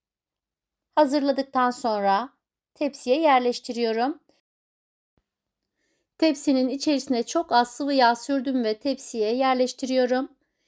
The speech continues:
İsterseniz yağlı kağıt da kullanabilirsiniz. Ben bu ölçülerden tam bir tepsi dolusu poğaça yaptım. Dilerseniz ölçü sayısını iki katına çıkartarak da iki tepsi poğaça hazırlayabilirsiniz.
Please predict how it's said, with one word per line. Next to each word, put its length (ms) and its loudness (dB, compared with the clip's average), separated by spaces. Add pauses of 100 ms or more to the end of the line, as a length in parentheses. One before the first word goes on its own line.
(180)
İsterseniz 680 0
yağlı 300 2
kağıt 300 0
da 100 -4
kullanabilirsiniz. 1120 -4 (460)
Ben 220 6
bu 60 6
ölçülerden 680 2
tam 300 -2
bir 140 -4
tepsi 460 -2
dolusu 420 2
poğaça 340 2
yaptım. 520 -2 (920)
Dilerseniz 680 2
ölçü 360 2
sayısını 460 -4
iki 240 -10
katına 360 -2
çıkartarak 720 0
da 100 0
iki 240 -6
tepsi 280 -2
poğaça 440 0
hazırlayabilirsiniz. 1200 -4